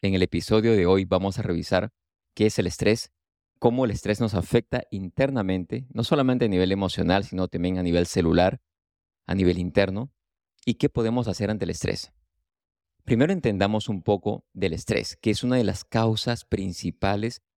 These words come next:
asociadas a muchos problemas de salud, desde enfermedades del corazón, cardiovasculares, diferentes problemas metabólicos como la diabetes, la obesidad e incluso el cáncer.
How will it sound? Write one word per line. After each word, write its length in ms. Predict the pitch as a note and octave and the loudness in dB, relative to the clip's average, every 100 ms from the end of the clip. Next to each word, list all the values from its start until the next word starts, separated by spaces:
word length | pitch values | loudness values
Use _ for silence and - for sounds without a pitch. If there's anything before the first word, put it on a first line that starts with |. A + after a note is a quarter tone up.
| _ _ | _ _
asociadas 600 | G2 F2+ E2 G2+ A2 - - | -2 0 0 2 2 2 -2
a 60 | |
muchos 360 | A2+ G#3 G#3+ E3 | 2 2 2 0
problemas 360 | G#2+ G2+ G#2 | 0 0 0
de 80 | F#2+ | -2
salud, 280 | - F2+ E2 _ _ _ _ - | 0 -2 -2 _ _ _ _ -6
desde 180 | G2 G#2 | -2 0
enfermedades 680 | F#2 F#2+ F#2 G2+ A2 A#2 A2 | 2 2 4 4 4 2 -2
del 140 | G2+ | -4
corazón, 520 | G2 E2+ D#2+ A2 D3 - | -2 -2 -2 0 0 -2
cardiovasculares, 920 | G2+ F2+ F2+ F2 F2+ F2+ A2 E3 - _ _ _ | 0 2 2 2 0 4 4 2 -8 _ _ _
diferentes 1200 | - A2 G#2 - G2 G2 A2 B2 B2 - C3+ C3 | -6 -2 -2 2 4 6 6 4 0 -2 -4 -4
problemas 480 | - G2 F#2 G2+ A#2 | -2 2 4 4 2
metabólicos 680 | A#2 - F2 F2+ G2+ - B2 | 0 2 4 4 2 0 -2
como 240 | G#2 F2 | -2 -2
la 100 | E2 | -2
diabetes, 680 | D#2 D2 E2+ G#2 - G#2+ - | -2 -2 2 2 2 -4 -4
la 120 | F#2 F2 | -2 0
obesidad 500 | F2 - F2 G#2 - _ | 0 0 2 2 0 _
e 100 | G#2+ | 0
incluso 480 | G2+ F#2+ - G2 - | 2 0 0 0 2
el 120 | F2+ | -2
cáncer. 460 | - D#2 - - | 0 -2 -4 -12